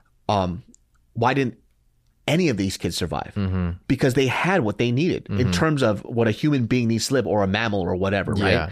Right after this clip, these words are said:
Speaker 2: yeah.
Speaker 1: But just simply not being touched, not feeling love, not
Speaker 2: Mm-hmm.
Speaker 1: feeling affection, or having a
Speaker 2: Mm-hmm.
Speaker 1: skin-to-skin contact is the
Speaker 2: Mm-hmm.
Speaker 1: reason why they, they died.
Speaker 2: Mm-hmm.
Speaker 1: It's, it blows my fucking mind.
Speaker 2: Mm.
Speaker 1: Um,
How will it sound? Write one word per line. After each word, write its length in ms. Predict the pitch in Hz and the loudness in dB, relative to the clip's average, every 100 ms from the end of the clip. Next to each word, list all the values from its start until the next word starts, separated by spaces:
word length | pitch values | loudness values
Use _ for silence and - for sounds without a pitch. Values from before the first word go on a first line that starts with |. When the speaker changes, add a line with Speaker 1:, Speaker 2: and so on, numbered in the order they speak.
| - | -4
Speaker 2:
yeah. 220 | 87 85 | -2 0
Speaker 1:
But 120 | 98 110 | 0 0
just 200 | 127 - | 0 0
simply 380 | 170 180 185 | 0 2 2
not 340 | 131 113 127 - | 2 2 0 -2
being 220 | 131 98 - | -2 -2 -6
touched, 420 | - 156 - - - - | -4 -4 -4 -10 -16 -10
not 240 | - 110 - | -4 -4 -2
feeling 300 | 139 123 92 | -2 -2 -2
love, 460 | 87 87 110 143 | -2 0 0 0
not 160 | 120 110 | -2 0
Speaker 2:
Mm-hmm. 60 | 92 | 0
Speaker 1:
feeling 240 | 127 110 | 0 0
affection, 480 | 98 - 110 - 143 | -4 -2 -4 -2 -2
or 100 | 98 | 0
having 240 | 104 - | 2 0
a 20 | 92 | 0
Speaker 2:
Mm-hmm. 20 | |
Speaker 1:
skin-to-skin 540 | 95 - 110 - 113 98 | -2 -2 -2 -2 -4 -4
contact 480 | - 104 - 135 | -2 -2 -2 -2
is 200 | 107 104 | -2 0
the 60 | 98 | 0
Speaker 2:
Mm-hmm. 100 | 95 | 2
Speaker 1:
reason 220 | 120 120 | 0 0
why 180 | 101 98 | 0 0
they, 280 | 87 98 90 - | 0 -4 -4 -6
they 100 | 92 | -4
died. 400 | - 92 139 170 | -2 -2 -4 -4
Speaker 2:
Mm-hmm. 260 | 107 98 95 | -4 -2 0
Speaker 1:
It's, 180 | 117 - - | -2 -2 -4
it 260 | 110 _ | -6 _
blows 380 | 107 104 120 135 | -4 0 0 0
my 120 | 113 101 | 0 -2
fucking 360 | 104 101 90 | -4 -4 -4
mind. 240 | 85 85 - | -4 -6 -4
Speaker 2:
Mm. 360 | 104 92 82 - _ - - | -2 -2 -4 -8 _ -12 -2
Speaker 1:
Um, 340 | 110 92 | 0 0